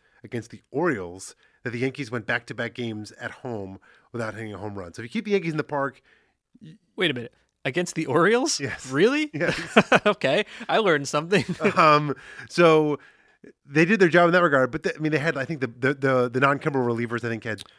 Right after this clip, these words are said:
Speaker 1: I think I read it, had seven walks, and, oh, you have it here.
Speaker 2: I have it here. If you look at the, the other four, the main four guys aside from Kimbrel, Brazier,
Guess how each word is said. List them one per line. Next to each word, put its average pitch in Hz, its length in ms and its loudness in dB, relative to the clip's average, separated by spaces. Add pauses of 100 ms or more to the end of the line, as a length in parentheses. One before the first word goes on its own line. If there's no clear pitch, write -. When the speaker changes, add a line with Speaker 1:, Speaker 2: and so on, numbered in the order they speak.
Speaker 1:
I 127 80 -10
think 127 100 -2
I 127 60 0
read 120 200 0
it, 131 140 -12
had 127 200 -12
seven 131 400 -4
walks, 120 400 -2
and, 110 360 -4
oh, 113 40 -6
you 113 160 -6
have 120 160 -4
it 110 60 -6
here. 110 140 -6
Speaker 2:
I 143 120 4
have 147 100 2
it 151 40 2
here. 156 100 4
If 123 80 -2
you 139 100 0
look 170 140 -2
at - 80 -4
the, 135 200 -4
the 123 380 -8
other 135 160 -2
four, 131 320 -6
the 127 140 -6
main 143 160 -4
four 143 180 -4
guys 117 260 -2
aside 120 260 -6
from 120 100 -14
Kimbrel, 117 320 -10
Brazier, 131 460 -2